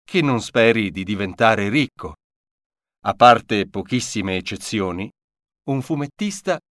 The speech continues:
guadagna mediamente come un infermiere.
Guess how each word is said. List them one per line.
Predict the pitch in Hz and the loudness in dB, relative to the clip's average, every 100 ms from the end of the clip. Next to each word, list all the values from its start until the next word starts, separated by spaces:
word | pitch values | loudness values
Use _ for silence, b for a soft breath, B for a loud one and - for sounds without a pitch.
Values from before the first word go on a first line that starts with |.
| _ | _
guadagna | - 147 151 127 101 101 107 | -4 0 4 2 2 -4 -6
mediamente | 120 123 147 190 214 202 202 - _ _ | -4 -2 -2 -2 -8 -8 -10 -10 _ _
come | - 196 208 | -4 -4 -2
un | 175 165 | -2 -2
infermiere. | 151 120 101 82 71 73 80 | -4 -4 -6 -8 -12 -12 -14